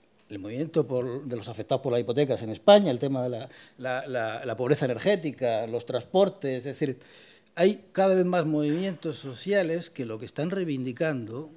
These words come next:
para colectivos enteros de seres humanos es simplemente el derecho a tener un lugar en el mundo. Y un lugar quiere decir casa, eh, salud, educación, sanidad, transporte, movilidad, etcétera, ¿no?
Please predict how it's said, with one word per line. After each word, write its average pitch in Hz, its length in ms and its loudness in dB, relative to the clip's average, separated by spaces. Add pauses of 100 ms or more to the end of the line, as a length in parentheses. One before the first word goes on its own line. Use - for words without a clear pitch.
(120)
para 98 400 -6
colectivos 131 720 -2
enteros 117 440 -8
de 113 60 -14
seres 131 280 -8
humanos 123 500 -8
es 170 200 -8 (180)
simplemente 185 640 -6
el 170 80 -8
derecho 147 300 -8
a 170 40 -4
tener 143 280 -6 (140)
un 208 180 4
lugar 147 480 0
en 131 120 -8
el 127 80 -6
mundo. 233 380 0 (960)
Y 143 100 -4
un 214 60 2
lugar 240 360 4
quiere 190 240 4
decir 202 360 0 (360)
casa, 202 520 -2 (680)
eh, 123 500 -4 (320)
salud, 190 460 2 (420)
educación, 196 760 0 (100)
sanidad, 156 580 -2
transporte, 151 840 -10
movilidad, 135 640 -8 (720)
etcétera, 110 460 -6
¿no? 165 140 -10